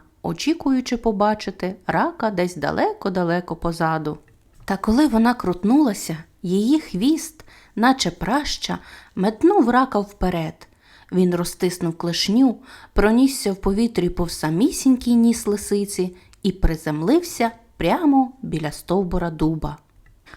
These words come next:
«А я вже давно на тебе тут очікую», спокійно промовив рак,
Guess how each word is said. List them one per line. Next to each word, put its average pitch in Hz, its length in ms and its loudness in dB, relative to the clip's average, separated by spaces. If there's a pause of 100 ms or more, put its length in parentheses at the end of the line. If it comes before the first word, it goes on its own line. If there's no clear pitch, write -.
(320)
«А 220 100 4
я 330 320 0 (400)
вже 294 220 0
давно 277 440 6
на 190 140 -2
тебе 180 280 0
тут 185 240 -2
очікую», 175 640 -4 (220)
спокійно 262 560 -2
промовив 170 540 -2
рак, 151 340 -10